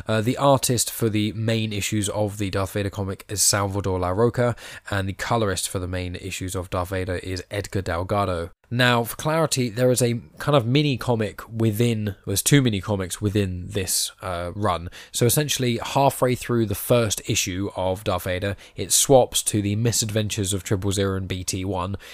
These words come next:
It's basically just them going and getting some information from someone, but it does have a different artist, and that artist is Mike Norton, and it does have a different colorist, which is David Curiel.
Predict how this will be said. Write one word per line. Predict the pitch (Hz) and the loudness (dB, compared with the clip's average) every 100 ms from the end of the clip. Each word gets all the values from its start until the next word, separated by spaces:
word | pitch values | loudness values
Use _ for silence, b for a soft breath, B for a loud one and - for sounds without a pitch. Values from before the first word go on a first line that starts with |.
| B | B
It's | - 123 | -4 -2
basically | - 123 - 113 | 0 -2 -2 -2
just | 107 95 | -4 -2
them | 104 101 95 | -2 -2 -2
going | 95 98 92 | -2 -2 -2
and | 95 | -4
getting | 92 87 95 | -4 -4 -4
some | 104 | -4
information | 90 107 95 87 92 | -4 -2 -2 -2 -4
from | 98 | -4
someone, | 92 95 87 92 B B B | -2 -2 -2 -4 B B B
but | 117 101 | 2 2
it | 107 | 4
does | 131 123 | 4 4
have | 123 113 | 2 0
a | 101 | 0
different | 98 90 | -4 -2
artist, | 92 98 123 110 - | -2 0 0 -2 -4
and | 98 | -4
that | 98 | -4
artist | 98 98 - 95 - | -2 -2 -2 -6 -6
is | 95 | -6
Mike | 98 104 90 - | -2 -2 -2 2
Norton, | 123 131 - 110 - B B | 4 4 2 0 -2 B B
and | - 107 | -2 0
it | |
does | 104 110 | 2 2
have | 107 | 0
a | 95 | -2
different | 95 95 | -6 -8
colorist, | - 165 147 120 117 - | 2 4 6 4 2 -2
which | 92 | -4
is | 101 | -4
David | 98 104 104 101 95 | -2 0 2 0 -2
Curiel. | - 113 95 82 80 | 0 0 2 -2 -6